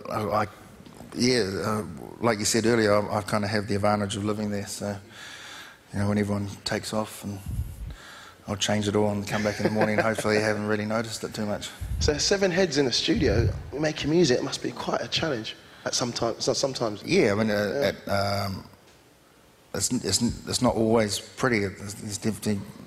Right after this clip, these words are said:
Speaker 1: in that process, uh, of doing this, this album were many tears, and, um, but I think, you know, th-, that's just, that's just the wa-,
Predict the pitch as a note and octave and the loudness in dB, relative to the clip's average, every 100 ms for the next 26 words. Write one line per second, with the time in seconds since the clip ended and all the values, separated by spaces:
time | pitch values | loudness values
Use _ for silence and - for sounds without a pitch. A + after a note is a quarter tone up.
0 | - - - - G#2 G#2+ G2+ A#2 - G#2+ | -18 -16 -8 -2 2 2 2 0 2 0
1 | - - G#2+ G2+ G2+ G2 A2+ G#2+ A#2 - | 0 0 0 2 2 2 2 4 2 0
2 | - A#2 - G#2+ G#2 G#2+ - - - - | 0 0 2 2 2 -2 -4 -12 -16 -14
3 | - - - - - - - - G#2+ A2+ | -14 -14 -16 -18 -20 -20 -4 2 4 4
4 | A2+ - G#2+ G#2 - - - - - G2+ | 4 2 2 2 -2 0 2 4 2 -2
5 | G2+ G2+ G#2 G#2 G#2 G2+ - - - - | -2 -2 -2 0 0 0 2 2 2 0
6 | - - - - - - - - - - | -2 -4 -8 -16 -20 -20 -20 -20 -20 -20
7 | _ - - - - A#2+ A#2 A2+ G#2 G2 | _ -20 -20 -20 0 0 2 -2 0 -2
8 | F#2 F#2 F2+ G#2 G#2 G#2 F#2+ - G#2+ - | -2 -4 -4 -2 -2 0 -4 -2 -2 0
9 | G2 - G2 | -2 -2 -4